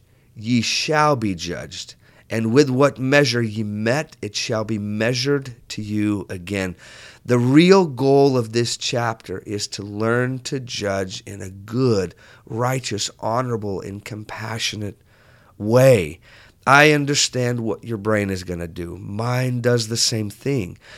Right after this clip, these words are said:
But as you use these simple steps, right, you will be able to deal with reality and find yourself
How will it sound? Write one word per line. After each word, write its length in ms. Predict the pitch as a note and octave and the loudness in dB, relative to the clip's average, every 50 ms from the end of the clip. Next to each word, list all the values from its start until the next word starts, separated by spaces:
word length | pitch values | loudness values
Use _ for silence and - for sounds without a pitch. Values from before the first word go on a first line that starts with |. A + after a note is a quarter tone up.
| - - - - | -20 -20 -8 -2
But 120 | - A#2 | 0 4
as 240 | B2 B2+ B2+ A#2 A2 | 4 4 4 2 2
you 140 | A#2+ A#2+ A#2+ | 2 4 4
use 480 | A2+ A2+ A2+ B2 D3+ E3+ F3 E3+ D3+ C#3+ | 4 4 2 0 2 2 2 0 0 -2
these 200 | F3 F#3 E3+ - | -2 0 0 0
simple 480 | - - - D#3 D3 C#3+ - - D3+ | 2 2 2 2 0 0 0 -2 -2
steps, 720 | D3 - - - G2+ G2 F#2 E2+ - - - - - - - _ _ _ _ _ _ _ _ _ _ - | -2 -2 -4 -4 -2 -4 -4 -6 -8 -12 -12 -12 -12 -12 -14 _ _ _ _ _ _ _ _ _ _ -6
right, 260 | - A2 A2+ A2 - - - - - - _ - | -2 -2 -2 -2 -4 -8 -20 -20 -20 -20 _ -6
you 260 | A#2+ A#2+ C#3 E3 F3+ | -2 2 6 6 6
will 140 | F3+ F3+ E3+ | 6 4 2
be 240 | C#3+ C#3 D3+ C#3+ D3 | 0 -2 0 0 0
able 220 | D3+ C#3+ D#3 D3+ | 2 2 0 0
to 240 | C#3 - - - B2+ A#2 | -2 -4 -8 -8 -8 -6
deal 680 | A2 G#2+ G#2+ C#3+ F3+ G3 F#3+ F3 D3 C3 B2 A#2 A#2 - - - - - | -8 -6 -4 -2 0 4 6 6 6 6 4 2 -2 -6 -18 -20 -18 -8
with 460 | - A#2 A#2+ B2+ C#3+ D#3+ E3+ E3+ D3 | -4 -2 2 6 8 8 8 8 6
reality 800 | D#3 C#3 C3 C3+ B2+ C3 A#2+ B2+ C#3 D3 D3 B2+ A2+ A#2 A2+ E2 - | 4 2 2 2 2 2 2 2 2 0 0 0 -2 -2 -2 -2 -2
and 160 | B2 B2 A#2+ | -2 -2 -4
find 560 | - - - E3 D#3+ F#3 A3 B3 A#3+ G3+ C#3+ | -6 -2 2 2 4 6 6 4 4 0 -2
yourself 560 | A#2+ A#2+ A2+ - - - C3 B2 B2 A#2+ - | -2 -2 -2 -2 -2 0 0 0 0 -2 -4